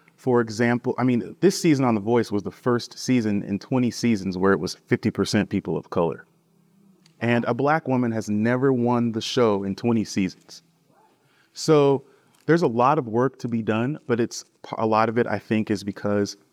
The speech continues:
with music and entertainment, we tend to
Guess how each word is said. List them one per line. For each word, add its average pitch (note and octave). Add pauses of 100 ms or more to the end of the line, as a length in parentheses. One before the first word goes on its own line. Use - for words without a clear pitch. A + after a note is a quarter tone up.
(100)
with A2+
music A2+
and G#2+
entertainment, A2+ (1040)
we A#2+
tend A#2+
to A#2